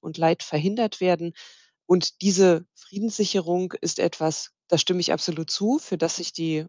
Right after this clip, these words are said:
Europäische Union oder auch die Mitgliedstaaten der Europäischen Union ganz stark einsetzen und das auch immer wieder ganz besonders betonen, gerade auch in ihrer Einigkeit. Und die Frage, wie man als Europäische Union zu einer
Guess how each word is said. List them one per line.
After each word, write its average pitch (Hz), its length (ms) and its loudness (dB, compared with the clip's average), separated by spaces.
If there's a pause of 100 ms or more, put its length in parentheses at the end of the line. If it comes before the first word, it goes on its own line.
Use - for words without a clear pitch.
Europäische 165 560 0
Union 165 460 -2
oder 165 260 -2
auch 165 60 -8
die - 120 -12
Mitgliedstaaten 196 600 -2
der 180 80 0
Europäischen 175 460 -2
Union 175 300 -2
ganz 165 280 0 (380)
stark - 340 4
einsetzen 196 640 2
und - 160 -6
das - 120 -4
auch - 140 -6
immer 170 160 -2
wieder 160 160 0
ganz 156 200 -4
besonders 185 440 -2
betonen, 226 540 -2
gerade 190 400 0
auch 175 240 2
in 202 180 2
ihrer 170 380 2
Einigkeit. 190 640 2 (500)
Und 180 140 0
die 175 80 0
Frage, 180 600 6
wie 202 140 0
man 180 280 4
als 165 460 2
Europäische 160 600 -2
Union 165 560 -4 (360)
zu - 200 -4
einer 151 500 0